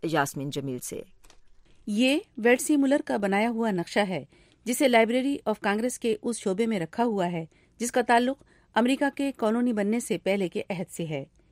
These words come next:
Speaker 2: اسے دوہرے شیشے کے ایک خول کے اندر رکھا گیا ہے، جس میں آرگن گیس بھری ہوئی ہے، اور یہ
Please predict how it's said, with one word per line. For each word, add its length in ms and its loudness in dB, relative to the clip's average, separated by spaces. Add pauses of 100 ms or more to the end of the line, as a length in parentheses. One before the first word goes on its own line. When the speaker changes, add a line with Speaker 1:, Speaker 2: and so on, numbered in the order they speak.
(300)
Speaker 2:
اسے 340 4 (300)
دوہرے 400 6
شیشے 340 -2
کے 260 0
ایک 140 -2
خول 260 0
کے 140 -4
اندر 200 -2
رکھا 260 -4
گیا 220 -2
ہے، 140 0 (340)
جس 180 -4
میں 80 -2
آرگن 340 2
گیس 280 0
بھری 220 0
ہوئی 220 0
ہے، 120 -4 (300)
اور 180 4
یہ 240 2